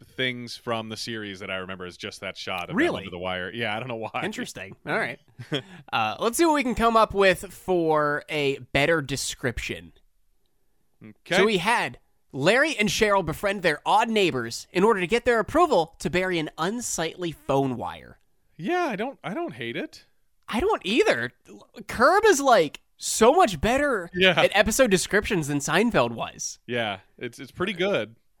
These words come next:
Speaker 2: Or maybe, maybe that's the team at H B O doing this?
Speaker 1: Is that where you're getting from? H B O Max? Are these the
Speaker 2: Yeah.
Speaker 1: Max ones? Yeah.
Speaker 2: I'm, I'm, I'm just getting these from H B O Max.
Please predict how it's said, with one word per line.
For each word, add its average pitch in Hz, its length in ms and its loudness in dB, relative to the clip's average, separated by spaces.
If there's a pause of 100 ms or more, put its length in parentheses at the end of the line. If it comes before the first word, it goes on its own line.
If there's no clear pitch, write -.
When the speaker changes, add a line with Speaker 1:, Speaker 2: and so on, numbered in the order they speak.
(120)
Speaker 2:
Or 160 80 0
maybe, 202 800 4
maybe 185 220 4
that's 277 240 0
the 196 100 -4
team 196 320 -2
at 156 100 0
H 170 260 -4
B 135 200 2
O 156 160 2
doing 285 260 0
this? - 440 -4 (600)
Speaker 1:
Is 139 120 -8
that 151 100 6
where 147 100 0
you're 143 100 0
getting 143 240 -4
from? 147 220 -6
H 135 160 -10
B 139 80 -4
O 127 60 -4
Max? 123 380 -8
Are 117 80 -6
these 117 200 -10
the 123 80 -4
Speaker 2:
Yeah. 226 280 2
Speaker 1:
Max 123 120 -12
ones? 143 180 -16
Yeah. 151 180 2
Speaker 2:
I'm, 196 220 0
I'm, 214 180 -4 (100)
I'm 175 100 0
just 214 160 -6
getting 226 160 0
these 208 180 -2
from 175 180 -2
H 170 180 -4
B 180 80 0
O 131 80 -2
Max. - 520 -10